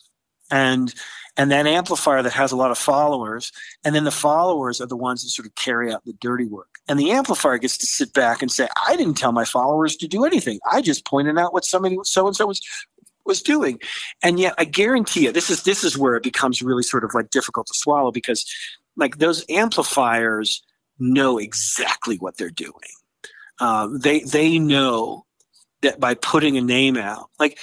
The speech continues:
that, with the reach that Tucker has,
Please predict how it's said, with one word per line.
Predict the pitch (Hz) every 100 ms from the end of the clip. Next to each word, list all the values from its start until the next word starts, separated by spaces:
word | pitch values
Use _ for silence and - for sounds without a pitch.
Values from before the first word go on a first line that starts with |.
| -
that, | 240 214
with | 202 214 -
the | 190
reach | 180 262 -
that | 180 -
Tucker | 156 143 143
has, | - 180 214 113 95 -